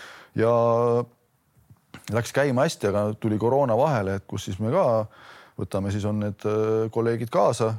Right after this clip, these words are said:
ja kõige ehedam, noh, ise ka koolitust tehes tahame välja näha ju kõik ideaalselt, ma räägin koolitusel sellist, äh, ideaalset juttu. Treenime peaks niimoodi, äh, mängima peaks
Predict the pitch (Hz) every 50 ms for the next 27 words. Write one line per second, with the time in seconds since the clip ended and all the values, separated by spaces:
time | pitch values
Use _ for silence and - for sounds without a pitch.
0 | 104 104 95 - 139 143 127 107 110 120 156 170 165 139 113 - 107 104 104 104
1 | 104 110 107 - - _ _ _ _ _ _ _ _ 175 170 160 143 135 139 113
2 | 101 101 - - 147 139 107 - - - - - 147 147 123 95 - - - _
3 | _ - - - - _ _ - 101 101 117 113 113 101 101 104 120 127 123 104
4 | 101 101 101 101 101 98 98 98 101 101 104 104 98 120 123 123 117 - 117 101
5 | 113 120 135 127 107 95 - 90 107 101 101 110 110 107 101 104 98 113 127 117
6 | 101 95 - 95 90 92 85 98 95 95 95 - - - 101 98 98 - - 123
7 | 110 127 131 123 104 90 95 - 139 131 - _ - - - - - - - -
8 | _ - - 110 120 131 123 117 110 104 95 113 107 - - 120 113 110 113 110
9 | 110 101 - 110 110 107 - - - - - - - - - - - - - -
10 | _ 123 - 113 110 113 117 120 131 139 135 113 110 107 92 113 107 -